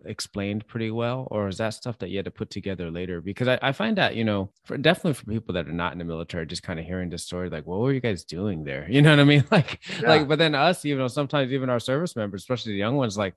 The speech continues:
Speaker 1: "What are we doing here?" You know what I mean? Like, "What are we doing here right
Speaker 2: Right.
Speaker 1: now?" And I think sometimes we do a poor job articulating, um,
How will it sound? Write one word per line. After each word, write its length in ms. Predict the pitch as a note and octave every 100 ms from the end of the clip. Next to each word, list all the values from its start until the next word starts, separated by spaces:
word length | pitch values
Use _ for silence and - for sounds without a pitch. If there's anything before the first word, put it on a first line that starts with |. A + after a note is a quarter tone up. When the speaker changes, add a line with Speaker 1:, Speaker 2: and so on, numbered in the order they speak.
| _
Speaker 1:
"What 160 | C3+ D#3+
are 160 | C3
we 140 | E3 F2+
doing 300 | F2+ F2 F2
here?" 200 | F#2 F#2+
You 140 | B2
know 100 | C3+
what 80 | C3
I 80 | C3
mean? 80 |
Like, 120 | B2+ A#2+
"What 120 | C3
are 60 |
we 100 | D3
doing 300 | C3 B2 B2
here 180 | A#2 A2+
right 140 | G#2+ G#2
Speaker 2:
Right. 100 | G2
Speaker 1:
now?" 300 | G#2+ A#2+ G2+
And 80 |
I 80 | G#2
think 160 | A#2+ A2
sometimes 400 | A#2+ A2+ B2 G2+
we 220 | G#2 G2
do 360 | E2+ G2+ G2+ F#2+
a 180 | E2
poor 280 | F#2 - F#2+
job 240 | F2 F#2+ F2+
articulating, 920 | F2 - F#2+ - F#2 F2+ F2 E2+ E2
um, 360 | E2 D#2+ D#2+